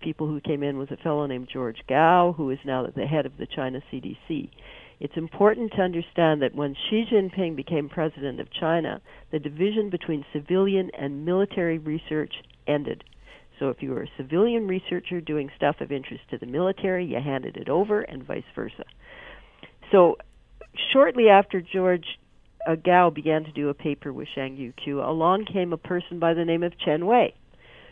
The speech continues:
who is, in fact, a major general in the People's Liberation Army.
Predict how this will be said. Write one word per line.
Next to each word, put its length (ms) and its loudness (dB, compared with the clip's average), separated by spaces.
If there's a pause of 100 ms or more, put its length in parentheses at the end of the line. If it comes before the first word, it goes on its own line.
(120)
who 160 4
is, 180 6 (100)
in 240 0
fact, 300 4
a 60 -4
major 400 -2
general 500 -2
in 80 -8
the 80 -8
People's 440 -6
Liberation 500 -6
Army. 420 -8